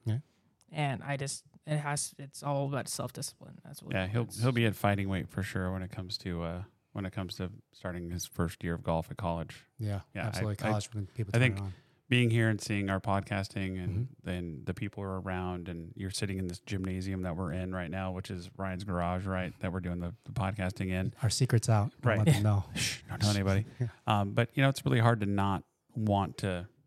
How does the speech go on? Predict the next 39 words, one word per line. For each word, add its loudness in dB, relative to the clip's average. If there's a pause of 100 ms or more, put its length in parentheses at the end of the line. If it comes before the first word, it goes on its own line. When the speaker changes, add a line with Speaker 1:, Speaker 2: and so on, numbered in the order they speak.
(140)
Speaker 3:
improve 0
yourself. -6 (160)
Speaker 2:
Yeah. -8
Speaker 3:
And, -6 (160)
and -6
there's -4
nothing 0
negative. -2
Now, -2 (680)
one 6
thing 4
I 2
wanted 2
to 0
ask, -2
and -2
we -2
can -2
wrap 2
up, 0
like, -4 (160)
in, -4
in 0
this 0
direction. -2 (420)
Uh, 2
so 0
Logan, 4
it's -4
pretty 2
obvious 0
you 0
wanna 0
be -2
a -4
professional -6
golfer. -4
Speaker 2:
Yeah. -6 (480)
Speaker 3:
But 4